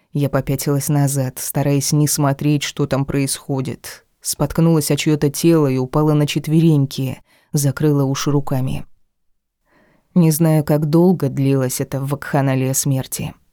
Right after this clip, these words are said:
Мне казалось, что целую вечность, пока вдруг всё опять не стихло. Ни звука, только завывание ветра и шорох осыпающегося снега вперемешку с моим бешеным сердцебиением. Где-то вдали стоны тех, кто выжил,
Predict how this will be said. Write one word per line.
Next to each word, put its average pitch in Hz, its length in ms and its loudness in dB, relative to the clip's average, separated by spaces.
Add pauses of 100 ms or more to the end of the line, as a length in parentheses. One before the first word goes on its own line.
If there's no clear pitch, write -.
(120)
Мне 160 200 4
казалось, 151 360 2
что - 160 -6
целую 147 400 0
вечность, 139 720 -4 (480)
пока 139 240 -4
вдруг 139 340 -2
всё - 220 -4
опять - 300 -6
не 139 140 0
стихло. - 580 -8 (420)
Ни 143 280 4
звука, 135 720 -4 (440)
только 147 260 2
завывание 143 640 2
ветра 151 400 0
и 135 60 -2
шорох 151 440 0
осыпающегося 147 880 -2
снега 156 540 2
вперемешку 151 800 0
с - 80 -6
моим 143 300 2
бешеным 135 520 -2
сердцебиением. 127 1080 -4 (840)
Где-то 143 340 0
вдали 143 340 2
стоны 143 440 0
тех, 143 280 -4
кто - 240 -6
выжил, 139 580 -2